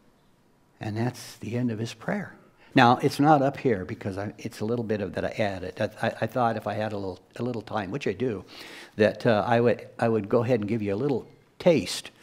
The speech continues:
of what's coming. This, it sounds really bad here. I mean, when, when Daniel's making this prayer, you would think that he is afraid that, that God is gonna say at the end of seventy years, "I'm done with you, forget it, you're done,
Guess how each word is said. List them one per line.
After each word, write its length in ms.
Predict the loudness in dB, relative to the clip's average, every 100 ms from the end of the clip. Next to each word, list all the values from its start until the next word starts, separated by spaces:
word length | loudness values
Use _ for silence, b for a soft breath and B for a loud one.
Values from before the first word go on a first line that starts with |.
| b b b -8
of 180 | -2
what's 200 | 0 -2
coming. 520 | -4 0 2 2 -2 -10 0
This, 180 | 0 0 -12 -2
it 100 | 0
sounds 400 | 10 12 12 12
really 180 | 8 6
bad 380 | 6 6 6 0
here. 280 | -6 -6 -14 B B B -4
I 80 | 0
mean, 320 | 0 0 -6 -4
when, 140 | -4 -2
when 160 | -2 2
Daniel's 420 | 4 4 2 0
making 320 | -2 -2 -2
this 120 | -4
prayer, 480 | -8 -2 0 0 -4 B B 6
you 140 | 8
would 160 | 8 6
think 440 | 4 4 2 -10 b b
that 120 | 0
he 180 | 6 6
is 140 | 6 4
afraid 440 | 2 6 6 4
that, 300 | -2 -4 -2
that 200 | 0 2
God 340 | 4 6 6
is 100 | 2
gonna 280 | 0 -2 -2
say 220 | -2 -2 0
at 100 | 0
the 140 | 0
end 140 | 0
of 60 | 0
seventy 320 | 2 2 2
years, 240 | 0 0 0
"I'm 160 | 0
done 240 | 0 2 2
with 140 | 0
you, 120 | -2
forget 360 | -4 -4 0 2
it, 140 | 0
you're 100 | -2
done, 440 | -2 0 0 -2